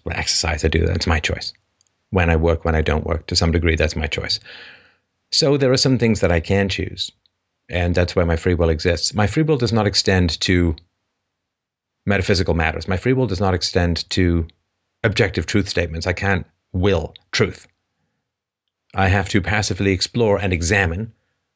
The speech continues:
and continue the process of using reason and evidence to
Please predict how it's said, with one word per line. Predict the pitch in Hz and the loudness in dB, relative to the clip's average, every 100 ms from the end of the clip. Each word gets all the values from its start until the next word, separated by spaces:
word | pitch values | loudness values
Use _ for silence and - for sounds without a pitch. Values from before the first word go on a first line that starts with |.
| _ _ _ _ _ _ _ _ _ _ _ _ _ _ _ | _ _ _ _ _ _ _ _ _ _ _ _ _ _ _
and | 101 98 95 90 87 - - _ _ _ _ _ _ _ _ _ _ _ _ | 0 2 4 2 0 -4 -8 _ _ _ _ _ _ _ _ _ _ _ _
continue | - 113 - 127 95 87 90 _ _ _ _ _ _ | -2 -2 2 0 0 -6 -14 _ _ _ _ _ _
the | 101 101 | 0 0
process | - 190 - - - - - | 2 2 2 -2 -8 -10 -2
of | 90 85 85 82 - - _ | 0 4 2 0 -6 -16 _
using | 90 87 87 | -2 0 0
reason | 85 87 - 82 | 2 0 0 0
and | 82 | 0
evidence | 80 80 80 - | 0 -4 -4 -6
to | - 85 85 | -2 -4 -4